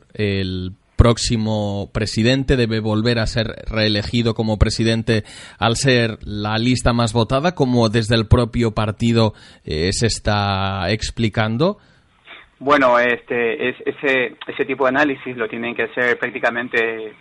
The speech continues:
Speaker 2: el líder, Albert Rivera, y la ejecutiva, porque ellos son los que tienen que negociar y ver realmente si en,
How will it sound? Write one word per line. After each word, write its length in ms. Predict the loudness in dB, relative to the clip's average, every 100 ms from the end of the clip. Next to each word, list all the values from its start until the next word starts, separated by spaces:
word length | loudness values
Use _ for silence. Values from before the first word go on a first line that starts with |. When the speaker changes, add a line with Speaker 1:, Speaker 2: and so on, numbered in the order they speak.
| _ -20 -20 _
Speaker 2:
el 340 | -2 -2 -2
líder, 400 | -2 2 2 0 0
Albert 300 | -2 0 0
Rivera, 400 | 0 2 4 2
y 240 | 0 -6 -2
la 100 | -2
ejecutiva, 680 | -2 -6 -4 -2 0 -2 -6 -20 -20 -20 -10
porque 320 | -8 -4 0
ellos 240 | 2 2
son 120 | 0 -2
los 100 | -2
que 120 | -4
tienen 300 | -4 -4 -4
que 120 | -4
negociar 600 | -6 -6 -4 2 4 4
y 100 | -2
ver 320 | -2 2 2 0
realmente 540 | -2 -2 -4 -4 -6
si 520 | -10 -10 -6 -6 -6 -4
en, 240 | -6 -6